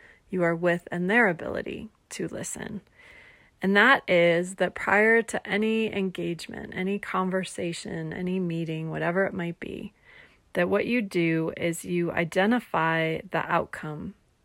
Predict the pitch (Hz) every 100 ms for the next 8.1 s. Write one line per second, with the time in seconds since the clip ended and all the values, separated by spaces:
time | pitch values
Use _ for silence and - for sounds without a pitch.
0 | _ 185 180 - 190 - 190 196 190 -
1 | 180 175 - 175 170 156 151 - 170 160
2 | 151 - - - - _ - - - -
3 | _ - 170 170 - 180 180 196 202 180
4 | 175 170 - 165 - - 180 175 180 180
5 | 180 - 170 170 170 - 165 165 165 -
6 | 170 - 170 - 165 175 214 - - -
7 | 202 202 208 208 208 208 208 202 196 190
8 | 208